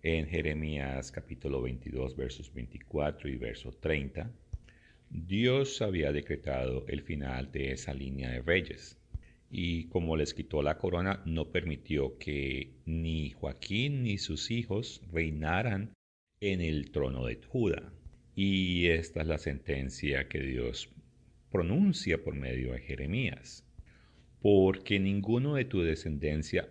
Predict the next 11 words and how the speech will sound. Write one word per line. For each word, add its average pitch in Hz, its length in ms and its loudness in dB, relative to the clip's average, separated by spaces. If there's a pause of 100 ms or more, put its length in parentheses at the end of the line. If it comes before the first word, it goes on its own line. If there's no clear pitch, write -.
logrará 80 640 4
sentarse 92 760 0
sobre 78 360 0
el 64 140 -4
trono 78 320 0
de 76 100 0
David, 82 460 0 (320)
ni 147 200 2
reinará 87 600 6
sobre 65 380 0
Judá". - 600 0